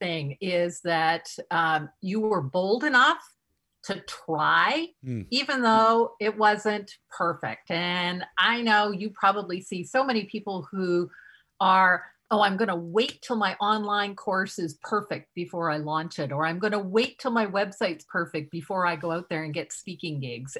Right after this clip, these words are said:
Speaker 1: And, you know, it's just a killer. We're in
Speaker 2: It is.
Speaker 1: business, and the word business has, you know, S's at the end.
Speaker 2: Mm-hmm.
Speaker 1: Well, I say they're dollar signs at the end.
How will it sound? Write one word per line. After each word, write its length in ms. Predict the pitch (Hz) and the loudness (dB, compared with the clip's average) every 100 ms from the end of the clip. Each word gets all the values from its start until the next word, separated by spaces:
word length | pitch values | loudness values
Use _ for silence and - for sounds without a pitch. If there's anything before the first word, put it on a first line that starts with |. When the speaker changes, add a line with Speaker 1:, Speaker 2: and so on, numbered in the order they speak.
| - | -8
Speaker 1:
And, 400 | 160 156 156 156 - - _ _ - | -4 -4 -6 -10 -20 -20 _ _ -8
you 80 | 185 | -2
know, 220 | 277 311 - _ | 0 0 -4 _
it's 360 | 202 202 190 - | -8 -8 -10 -10
just 240 | 233 - | -10 -8
a 20 | 262 | -10
killer. 460 | - 302 247 - - | -2 2 2 0 -4
We're 220 | 175 233 | -2 2
in 200 | 226 190 | 2 2
Speaker 2:
It 40 | 214 | 2
is. 120 | 285 196 | 4 2
Speaker 1:
business, 440 | 220 208 254 - - _ _ _ _ _ 170 | 0 -2 -4 -10 -20 _ _ _ _ _ -10
and 140 | 170 | -6
the 80 | 170 | -4
word 340 | 185 196 165 | -2 -4 -2
business 540 | 156 233 226 185 185 190 | 0 0 0 -4 -4 -2
has, 320 | 165 143 - - | -2 -4 -8 -10
you 100 | 175 | -4
know, 260 | 165 180 - | -4 -2 -2
S's 500 | 226 - 349 403 - | -2 -2 -6 -6 -2
at 140 | 269 - | -2 -2
the 120 | 269 | -2
end. 260 | - - 101 | 0 0 0
Speaker 2:
Mm-hmm. 60 | |
Speaker 1:
Well, 140 | 214 214 | 2 4
I 120 | 214 | 2
say 180 | 220 214 | 0 -6
they're 160 | 170 - | -8 -6
dollar 240 | 156 160 175 | -4 -4 -8
signs 540 | - 127 123 135 - | -8 -8 -6 -10 -12
at 80 | 135 | -14
the 160 | 139 | -12
end. 120 | 120 | -10